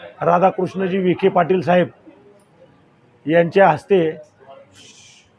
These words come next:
या कार्यालयाचं लोकार्पण झालेलं आहे. या भागामध्ये व्यापारी, कामगार,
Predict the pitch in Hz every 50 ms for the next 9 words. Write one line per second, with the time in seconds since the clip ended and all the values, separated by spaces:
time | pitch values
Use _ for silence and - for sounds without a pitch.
0 | _ _ _ _ _ _ _ _ _ - 165 170 165 - 165 165 175 175 175 175
1 | 180 - - 185 165 170 165 - 180 170 - 185 175 170 151 139 135 156 156 165
2 | 135 120 123 110 98 - _ _ _ _ _ _ _ _ _ _ _ _ _ _
3 | _ _ _ _ _ _ _ _ _ _ _ _ _ _ _ _ - 156 185 196
4 | 185 165 156 165 165 185 185 190 185 175 190 190 190 185 - - _ _ _ -
5 | _ _ _ _ _ _ _ _ _ _ _ _ _ _ _ _ _ - 151 175
6 | 180 175 - 196 190 185 190 196 190 190 180 175 180 - _ _ _ _ _ _
7 | _ _ _ _ _ _ _ _ _ _ _ _ _ _ _ _ - - 156 165
8 | 175 175 175 185 185 185 185 170